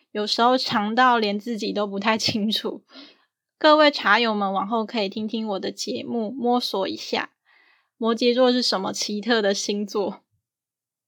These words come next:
主题开始前，先闲聊一下。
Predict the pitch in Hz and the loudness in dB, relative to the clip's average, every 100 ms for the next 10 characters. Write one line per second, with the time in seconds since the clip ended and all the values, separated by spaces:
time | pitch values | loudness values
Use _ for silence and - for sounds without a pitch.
0 | _ _ _ _ 254 254 269 277 320 339 | _ _ _ _ -2 0 0 4 4 4
1 | - 233 - 233 226 240 - 262 269 247 | 0 -2 2 2 0 -2 0 0 2 0
2 | 220 208 208 226 240 | 2 2 2 2 0